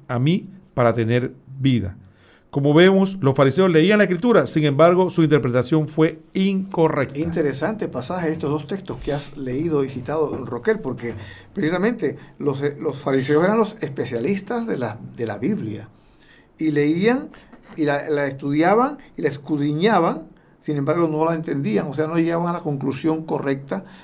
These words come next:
Speaker 2: en cuanto a la persona de Jesús, tal como lo acabas de citar. "Ustedes,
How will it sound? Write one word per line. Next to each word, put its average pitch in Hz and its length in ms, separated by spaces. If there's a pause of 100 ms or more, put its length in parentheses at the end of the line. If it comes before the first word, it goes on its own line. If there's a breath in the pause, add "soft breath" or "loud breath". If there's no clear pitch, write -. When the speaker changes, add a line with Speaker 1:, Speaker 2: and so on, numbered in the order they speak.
(140 loud breath)
Speaker 2:
en 139 140
cuanto 135 480
a 131 60
la 123 100
persona 143 340
de 165 100
Jesús, 170 340
tal 160 180
como 151 180
lo 131 100
acabas 139 260
de - 260
citar. - 460 (880 soft breath)
"Ustedes, 180 640